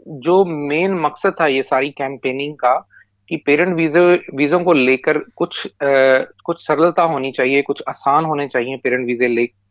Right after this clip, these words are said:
visa। उनको और, अ, इस visa में वो solution देने की बजाय इसको और hard एक visa हमारे लिए लाया जा रहा है। तो इसको लेकर, अ, opposition के साथ meetings हुई थी, तो उसी का result यहाँ के लोकल, अ,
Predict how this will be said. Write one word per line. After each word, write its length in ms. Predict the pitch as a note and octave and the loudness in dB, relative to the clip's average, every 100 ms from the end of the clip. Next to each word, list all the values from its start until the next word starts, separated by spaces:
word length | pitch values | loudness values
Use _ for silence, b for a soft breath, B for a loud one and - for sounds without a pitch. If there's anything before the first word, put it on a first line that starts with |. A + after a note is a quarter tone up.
| _ _ F3 | _ _ -10
visa। 360 | B2+ A#2 A2+ E3 - _ _ _ _ - | -8 -2 -2 -4 -10 _ _ _ _ 0
उनको 280 | F#3 A3 | 2 2
और, 500 | G#3 F3 F3+ G3 - | 2 2 2 2 -2
अ, 200 | D#3 D3+ D3+ | -2 -2 -4
इस 100 | E3 | -6
visa 240 | F#3+ F#3 F#3+ | 0 2 2
में 220 | F#3+ G3 - _ _ - | 2 0 -4 _ _ -6
वो 120 | F#3 | -4
solution 480 | F#3 D#3+ E3+ A3+ G#3+ | -2 -2 -2 -2 0
देने 200 | F#3+ F3+ | 0 -2
की 140 | F3 | -2
बजाय 340 | C#3+ B2+ B2+ F3+ | -2 -2 -2 -2
इसको 240 | F3+ G3 | -4 -6
और 360 | - D#3+ E3+ F3 | -2 0 0 -2
hard 420 | - - D3+ F3 | -8 0 2 2
एक 140 | D#3 D3 | 0 -6
visa 260 | C3 C3 | -6 -4
हमारे 260 | C3+ B2+ B2 | -4 -4 -4
लिए 140 | A#2+ | -4
लाया 240 | A#2+ A2 A2 | -2 -2 -2
जा 200 | G#2+ G#2 | -4 -6
रहा 180 | - | -6
है। 140 | G#2 _ _ _ _ _ - | -12 _ _ _ _ _ -6
तो 120 | G3 | -4
इसको 260 | G3 - A3 | -4 0 2
लेकर, 320 | G#3+ G3+ G#3 | 4 4 2
अ, 440 | G#3 F3 E3+ E3 D3+ | 2 2 2 2 0
opposition 400 | C#3+ D#3+ F3 E3+ | -2 -2 -2 -4
के 80 | |
साथ 160 | E3+ D#3 D#3 | -2 -2 -2
meetings 360 | C#3+ C#3 D#3 B2+ | -6 -6 -6 -4
हुई 140 | C3+ | -4
थी, 320 | - D3 G#3+ _ B B _ | -4 -6 -6 _ B B _
तो 60 | F3 | -2
उसी 380 | - G3 - A3+ | 0 0 0 2
का 140 | A3 | 2
result 440 | F#3 D#3+ D#3 E3 D#3 | 2 2 2 2 2
यहाँ 220 | D3+ D3+ | 0 2
के 100 | D#3 | 2
लोकल, 320 | C#3 C3+ D#3 | 2 2 0
अ, 160 | D3 | -2